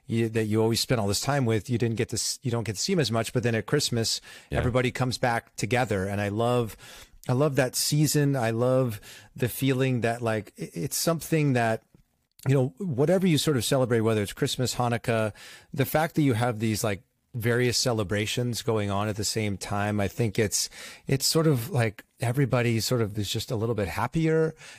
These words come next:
Speaker 1: Everyone's in this, like, festive spirit, which I absolutely
Speaker 2: Mm-hmm.
Speaker 1: love. I, I love lights. I love,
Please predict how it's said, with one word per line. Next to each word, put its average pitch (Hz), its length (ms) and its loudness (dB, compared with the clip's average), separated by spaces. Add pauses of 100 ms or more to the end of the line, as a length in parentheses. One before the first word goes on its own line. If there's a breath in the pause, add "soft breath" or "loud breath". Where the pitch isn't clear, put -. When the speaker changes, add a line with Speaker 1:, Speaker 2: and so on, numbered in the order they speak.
Speaker 1:
Everyone's 120 500 0
in 113 160 0
this, 104 220 -2
like, 107 200 -4 (160)
festive 123 520 -2
spirit, - 640 0 (300 loud breath)
which 131 240 0
I 131 80 2
absolutely 127 580 0
Speaker 2:
Mm-hmm. 104 140 2
Speaker 1:
love. 147 420 2
I, 123 220 0
I 120 80 0
love 117 420 0
lights. 127 420 -2
I 127 120 0
love, 117 480 0